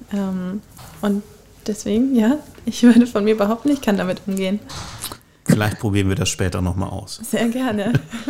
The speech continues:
Speaker 2: Ja, das ist einfach faszinierend, weil Kaffee früher wurde einfach in die Tasse gekippt und gut war's. Und heute
Speaker 1: Mhm.
Speaker 2: ist eine Kultur entstanden.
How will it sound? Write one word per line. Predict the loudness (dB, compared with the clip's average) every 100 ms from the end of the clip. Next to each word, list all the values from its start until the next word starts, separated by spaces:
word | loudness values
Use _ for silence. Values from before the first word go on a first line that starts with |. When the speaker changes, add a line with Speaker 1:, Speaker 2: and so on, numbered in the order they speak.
| -4 -6 -14 -10 -4
Speaker 2:
Ja, | -2
das | 0
ist | 0 0
einfach | 0 0
faszinierend, | -2 -2 -2 -2 0 2 2 0
weil | -2
Kaffee | 0 -2 2 -2
früher | 0 0 2 2 2
wurde | 0 0
einfach | 0 -2 -4
in | -4 -4
die | -2
Tasse | -4 -4 -6
gekippt | -6 -4 -6 -6 -6
und | -6
gut | -2 -4 -2
war's. | 0 0 0 -4
Und | -6 -2
heute | 2 2 2 -2
Speaker 1:
Mhm. | -2 -2
Speaker 2:
ist | -2 -4 -12 _ 2
eine | 4 4
Kultur | 2 6 4
entstanden. | 4 -2 -6 -8 -8